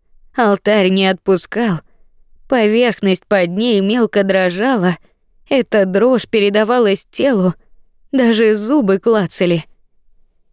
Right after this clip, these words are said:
«Эй, Аспид!» завопил домовик, сразу убрав руки. «Беда у нас, помощь нужна!» «Я занят, дед». Гор попытался подскочить к ним,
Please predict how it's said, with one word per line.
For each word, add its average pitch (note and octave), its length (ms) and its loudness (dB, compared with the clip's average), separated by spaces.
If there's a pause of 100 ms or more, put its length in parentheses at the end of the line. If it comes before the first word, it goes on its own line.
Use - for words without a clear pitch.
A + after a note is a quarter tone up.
«Эй, D#3 560 -4 (240)
Аспид!» - 720 -4 (400)
завопил G3 640 0
домовик, F3 680 -2 (200)
сразу G#3+ 480 0
убрав G3+ 460 0
руки. F#3 440 -2 (560)
«Беда F3 580 0
у G#3+ 60 0
нас, G#3+ 420 -6 (340)
помощь B3+ 600 0
нужна!» F#3+ 440 -4 (920)
«Я D#3 320 2
занят, D3+ 420 -2
дед». D#3 380 -4 (540)
Гор F3 400 0
попытался F3 680 -2
подскочить E3+ 640 -4
к - 100 -10
ним, F3+ 300 -2